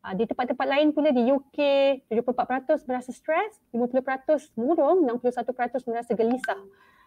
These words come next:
Kalau di Jepun, tiga puluh dua peratus merasa risau dan stres daripada kerja. Kalau di Australia pula, empat puluh lima peratus pekerja merasa,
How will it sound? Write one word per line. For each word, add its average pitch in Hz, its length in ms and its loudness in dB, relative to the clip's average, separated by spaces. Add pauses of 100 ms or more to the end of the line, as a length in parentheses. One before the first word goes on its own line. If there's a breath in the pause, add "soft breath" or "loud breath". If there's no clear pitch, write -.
(120)
Kalau 277 240 2
di 320 160 2
Jepun, 311 500 4
tiga 240 220 0
puluh 247 320 4
dua 262 180 4
peratus 302 600 0 (320)
merasa 240 480 2
risau 294 560 2 (400)
dan 277 240 0
stres 294 260 0
daripada 220 220 0
kerja. 170 340 -4 (460)
Kalau 202 160 -4
di 202 160 0
Australia 254 400 2
pula, 285 340 0
empat - 160 -2
puluh 294 160 2
lima 302 60 4
peratus 294 560 -2 (240)
pekerja 269 480 2
merasa, 254 400 0